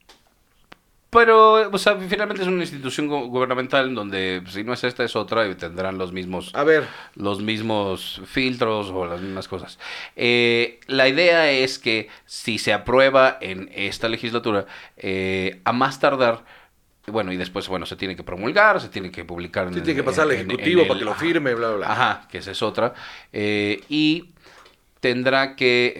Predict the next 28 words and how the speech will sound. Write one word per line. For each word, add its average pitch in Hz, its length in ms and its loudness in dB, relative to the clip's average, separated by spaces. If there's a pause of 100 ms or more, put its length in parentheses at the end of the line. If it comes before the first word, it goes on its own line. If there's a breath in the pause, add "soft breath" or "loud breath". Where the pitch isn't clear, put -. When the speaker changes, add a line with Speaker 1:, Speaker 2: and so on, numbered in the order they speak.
Speaker 1:
este, - 260 -8
publicarse 101 540 -4
en 101 80 -6
el 90 320 -4
diario 101 200 -2
oficial 170 460 2 (340 loud breath)
y 151 120 2
además, 160 580 2
después 127 380 -2
de 143 120 2
eso, 135 220 -2
tendrán 120 580 0
once, 147 640 -2 (460 loud breath)
eh, 92 920 -2
meses 143 720 -2
en 104 160 -6
la 98 80 -6
conadic 107 520 -4 (300 loud breath)
para 95 380 0 (220)
poner 110 440 0
en 104 300 -4
regla 113 340 2
todo 110 180 2
lo 104 120 -2
que - 80 -10
tengan 117 280 -4
que 135 120 -4
hacer 131 280 2